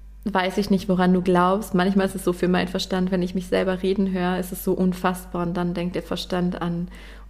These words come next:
unzählige Beweise, die er jetzt mittlerweile hat, sodass er dann auch ganz schnell wieder ruhig wird.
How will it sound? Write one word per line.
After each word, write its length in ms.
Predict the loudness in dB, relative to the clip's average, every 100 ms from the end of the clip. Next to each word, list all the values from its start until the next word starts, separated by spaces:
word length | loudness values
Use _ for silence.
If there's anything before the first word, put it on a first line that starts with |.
| 0
unzählige 720 | 2 2 2 2 4 4 2
Beweise, 760 | 0 2 2 4 2 2 0
die 160 | 2 4
er 100 | 4
jetzt 220 | 2 -2
mittlerweile 560 | 0 2 2 0 0 0
hat, 160 | 0
sodass 260 | 0 -2 -2
er 60 |
dann 140 | -2 -2
auch 180 | -4 -2
ganz 180 | -4
schnell 180 | -2 -4
wieder 160 | -2 -2
ruhig 380 | 0 0 0 0
wird. 320 | 2 0